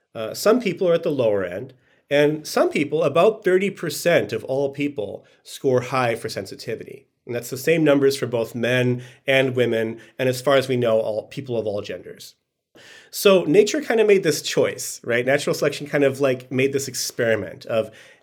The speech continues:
every creature in the universe has to take in information from its environment and respond to it somehow. Even plants do that. They detect, you know, there's a drought going on, so I'll, I'll notice that and I'll change the way I'm using my water.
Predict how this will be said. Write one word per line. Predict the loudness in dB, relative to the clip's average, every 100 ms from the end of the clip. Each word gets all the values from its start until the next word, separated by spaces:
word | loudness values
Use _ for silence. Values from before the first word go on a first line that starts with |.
| _
every | 4 4 4 -2
creature | 0 -2 2 4
in | 4
the | 4
universe | 4 4 4 0 -4 -6
has | -4 -4 -4 -6
to | -4 -4
take | -2 0 4
in |
information | 4 4 2 0 -2 -6
from | -4
its | -4 -4
environment | -6 -4 -4 -4
and |
respond | -6 -6 -4 -4 -2
to | -4
it | -4
somehow. | -2 -2 -2 -10 _ _ _
Even | 0 2 2
plants | 4 4 4
do | -2 -6
that. | -6 -6
They | -8
detect, | -6 -2 -2 -4 -20 -6
you | -2
know, | 0
there's | 0
a | -2
drought | 2 2 4
going | 2 4
on, | 4 4 2
so | 0
I'll, | 0 0
I'll | 0 -4 -2
notice | 0 2 0 0
that | 0 0
and |
I'll | -4
change | -2 -4 -4
the | -2
way | -2
I'm | -2
using | -4 -6
my | -4
water. | -4 -6 -8 -12